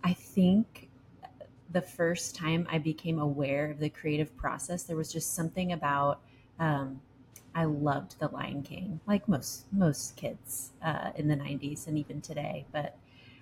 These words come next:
I watched it maybe a thousand times. And I don't know what it was about watching it one time, and I just thought, "I wanna know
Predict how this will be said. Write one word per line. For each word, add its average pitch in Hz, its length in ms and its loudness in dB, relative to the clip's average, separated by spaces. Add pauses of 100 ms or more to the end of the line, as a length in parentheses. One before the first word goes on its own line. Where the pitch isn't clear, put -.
(120)
I 180 80 6
watched 170 340 4
it 165 120 2
maybe 160 240 4
a 147 60 2
thousand 143 560 -4
times. - 680 -14
And 151 300 0 (140)
I 175 80 -2
don't 220 120 2
know 226 120 4
what 196 160 4
it - 80 2
was 165 180 2
about 156 240 -4
watching 160 340 -2
it 151 160 -2
one 220 180 2
time, 156 460 -4 (600)
and 170 140 0
I 165 120 2
just 165 300 -2
thought, 151 420 0
"I 160 100 0
wanna 160 400 0
know 139 640 -2